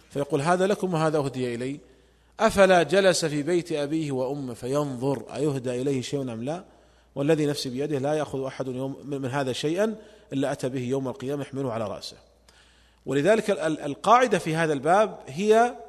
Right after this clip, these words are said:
قول النبي صلى الله عليه وسلم: "أفلا جلس في بيت أبيه وأمه فينظر أيهدى إليه شيء أم لا". إذا أشكلت عليك مسألة الهدية،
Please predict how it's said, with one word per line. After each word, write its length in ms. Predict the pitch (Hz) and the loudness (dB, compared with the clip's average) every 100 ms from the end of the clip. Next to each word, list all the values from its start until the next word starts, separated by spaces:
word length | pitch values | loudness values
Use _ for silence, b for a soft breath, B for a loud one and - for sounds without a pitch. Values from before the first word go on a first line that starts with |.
| - - - | -20 -20 -2
قول 200 | 156 175 | 4 6
النبي 400 | 160 147 139 156 | 4 0 0 0
صلى 180 | 139 139 | 0 -2
الله 260 | 135 143 131 | 0 0 2
عليه 100 | 131 | 0
وسلم: 460 | 120 151 196 214 - B B B - | -4 -2 -2 -2 -6 B B B -4
"أفلا 500 | 165 156 139 123 113 | -2 0 0 0 -4
جلس 480 | 95 147 139 123 160 | -2 0 0 -2 -2
في 380 | 185 - - 117 | -2 -4 -8 -4
بيت 300 | 147 135 120 | -4 -4 -6
أبيه 400 | 113 131 139 113 | -4 -4 -4 -4
وأمه 360 | 110 143 143 | -6 -8 -10
فينظر 580 | 113 127 143 113 92 - | -8 -6 -6 -8 -12 -8
أيهدى 360 | 151 131 123 117 | -6 -4 -6 -6
إليه 160 | 147 | -6
شيء 300 | 123 160 156 | -8 -10 -12
أم 120 | 98 | -14
لا". 100 | 95 - _ b b b b | -16 -18 _ b b b b
إذا 140 | 143 175 | -2 0
أشكلت 320 | - 190 175 | 2 0 2
عليك 300 | 165 185 - | 0 0 0
مسألة 500 | 143 127 135 - 165 | -4 -4 -8 -4 -2
الهدية، 460 | 143 143 165 208 | 0 0 2 2